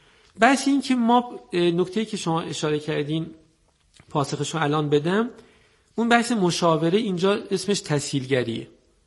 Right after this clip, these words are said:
ما تسهیلگری، تسهیلگرهایی داریم از بخش غیر دولتی که اینا آموزش می‌بینن، تسهیلگر کسب و کار خرد و تامین مالی خردن.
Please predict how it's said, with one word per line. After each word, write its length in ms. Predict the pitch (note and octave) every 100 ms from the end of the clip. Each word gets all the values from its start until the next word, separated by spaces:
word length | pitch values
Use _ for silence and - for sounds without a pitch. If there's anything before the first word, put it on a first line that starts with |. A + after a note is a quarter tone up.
| _ _ _ _ _ -
ما 100 | A3+
تسهیلگری، 880 | B3 G3 F#3 - E3+ E3+ E3 A3 A3 -
تسهیلگرهایی 840 | D#3+ D3+ - D3 D#3 C#3+ D#3+ G3 E3+
داریم 500 | C#3+ C3+ D3+ D#3+ F3+ _ _ _ -
از 160 | C#3 C3+
بخش 260 | D#3 -
غیر 260 | C#3+ C#3 C3
دولتی 420 | C3 C3 B2 F#3
که 80 | D#3+
اینا 120 | D#3+
آموزش 640 | D3+ D3 C#3+ C#3 F#3 -
می‌بینن، 580 | G#3 G3+ G3 G3 G3 G3 - - _ _ _
تسهیلگر 560 | - D3 - D3 F3+ G3
کسب 280 | F#3 D3+ D3+
و 40 |
کار 220 | D3 D3
خرد 260 | C#3 E3+ E3+
و 40 |
تامین 240 | E3 D3 C#3
مالی 220 | C3+ B2+
خردن. 480 | - D#3 B2 A2